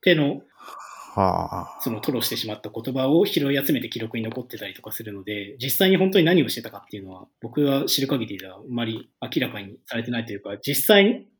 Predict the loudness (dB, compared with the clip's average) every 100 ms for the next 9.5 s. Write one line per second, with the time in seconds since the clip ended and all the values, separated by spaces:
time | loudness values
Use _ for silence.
0 | 2 4 4 6 6 6 0 -8 -8 -8
1 | -8 -10 -8 -10 -6 -2 0 0 -2 -4
2 | -6 -8 -16 _ -20 -20 -20 -20 -14 -10
3 | -4 2 4 4 2 -4 -8 -8 -12 -14
4 | -20 _ -14 -6 -4 0 2 6 6 6
5 | 8 6 6 0 -6 -2 -2 -4 -12 -16
6 | _ -16 -12 -12 -10 -10 -2 0 0 -8
7 | -12 -14 -10 -8 -2 -2 -2 -6 -6 -6
8 | -8 -8 -8 -8 -14 -18 -18 -18 _ 0
9 | 2 2 0 -6 -6